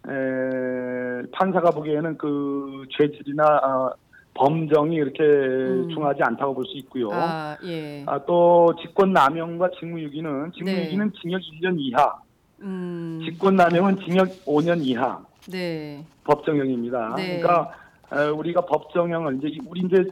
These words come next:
Speaker 1: 에, 독자 여러분들은 이제 이번 국정농단 사태를 겪-, 겪으면서 헌법과 형법, 형사소송법에 대한 해박한 법률 지식을 다 갖고 계시기 때문에,
Speaker 2: 그러니까요. 예.
Speaker 1: 예, 제가 이제 이렇게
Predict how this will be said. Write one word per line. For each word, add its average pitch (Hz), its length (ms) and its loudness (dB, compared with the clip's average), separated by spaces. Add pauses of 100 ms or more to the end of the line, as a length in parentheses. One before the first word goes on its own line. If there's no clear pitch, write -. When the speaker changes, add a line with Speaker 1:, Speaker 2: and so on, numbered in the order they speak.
(100)
Speaker 1:
에, 147 240 -2
독자 175 680 6
여러분들은 170 540 0
이제 190 120 -2 (520)
이번 180 420 -4
국정농단 175 800 -4
사태를 175 340 -4
겪-, 160 160 -2 (220)
겪으면서 165 640 -2
헌법과 202 920 2
형법, 208 500 -6
형사소송법에 185 680 -8
대한 185 300 -4 (460)
해박한 226 340 -4
법률 190 280 -4
지식을 170 280 -10
다 160 140 -8
갖고 - 300 -16
계시기 170 340 -8
때문에, 180 260 -4
Speaker 2:
그러니까요. 175 600 0
예. 160 340 -8 (100)
Speaker 1:
예, 175 220 4
제가 190 300 0
이제 175 160 -4
이렇게 165 260 -4